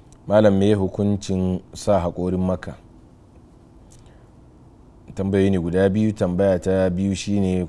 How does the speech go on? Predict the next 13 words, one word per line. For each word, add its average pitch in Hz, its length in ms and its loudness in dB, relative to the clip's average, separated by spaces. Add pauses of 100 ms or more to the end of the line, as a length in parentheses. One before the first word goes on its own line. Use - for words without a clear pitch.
(140)
kuma 98 240 -2
ya 104 140 2
halatta 95 560 0 (600)
mace 95 300 -4
ta 92 140 -4
sa 95 280 0
doguwar 98 500 -2
riga 95 560 -2 (680)
baka 95 400 0
mai 87 240 -2
ado, 104 300 -2 (1000)
ta 95 180 -6
sa, 87 480 0